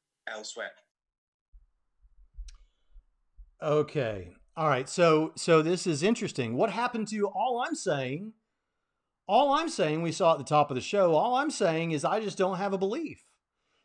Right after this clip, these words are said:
Speaker 2: Now, this is an illustration of what I've been trying to point out that I think does happen quite often, which is, um, and again,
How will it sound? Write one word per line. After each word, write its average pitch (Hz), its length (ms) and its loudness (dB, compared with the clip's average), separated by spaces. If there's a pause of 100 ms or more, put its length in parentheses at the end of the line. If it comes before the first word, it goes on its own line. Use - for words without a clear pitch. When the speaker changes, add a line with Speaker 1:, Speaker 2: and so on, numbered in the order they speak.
Speaker 2:
Now, 120 120 -6
this 175 380 2
is 156 160 -6
an 139 100 -4
illustration 170 600 -4
of 123 60 -6
what 123 100 0
I've 123 100 0
been 120 100 -4
trying 127 220 -4
to 117 60 -8
point 123 240 -8
out 135 240 -4
that 127 80 -10
I 113 80 -6
think 139 240 -8
does 127 180 -4
happen 131 360 -6
quite 110 200 -16
often, 131 400 -4
which 110 180 -18
is, 120 300 -10 (500)
um, 131 220 -6
and 156 80 -4
again, 226 300 -2